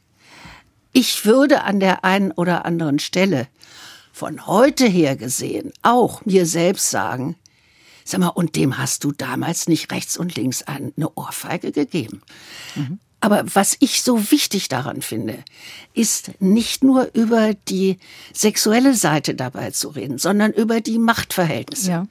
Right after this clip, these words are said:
Speaker 1: Wenn wir nicht diese stark hierarchischen Strukturen hätten,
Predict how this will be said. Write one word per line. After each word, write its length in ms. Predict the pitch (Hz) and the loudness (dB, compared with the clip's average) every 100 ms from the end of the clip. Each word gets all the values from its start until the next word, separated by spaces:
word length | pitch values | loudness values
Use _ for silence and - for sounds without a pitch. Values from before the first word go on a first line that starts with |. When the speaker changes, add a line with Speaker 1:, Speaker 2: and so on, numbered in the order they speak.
| _ | _
Speaker 1:
Wenn 460 | - 208 254 262 208 | 0 4 4 4 0
wir 180 | 226 214 | 2 4
nicht 340 | 220 254 - - | 4 2 -4 -6
diese 580 | 240 254 240 240 226 226 - _ _ _ _ - | -2 0 0 0 0 -4 -8 _ _ _ _ -6
stark 600 | - - - 202 240 262 | -2 -2 0 0 2 -2
hierarchischen 840 | 220 233 196 196 226 - 208 196 | 0 0 2 0 -2 -4 -4 -4
Strukturen 640 | 175 - 202 - 262 233 156 | -6 -8 -12 -8 -4 -2 -2
hätten, 420 | - - - | -6 -10 -14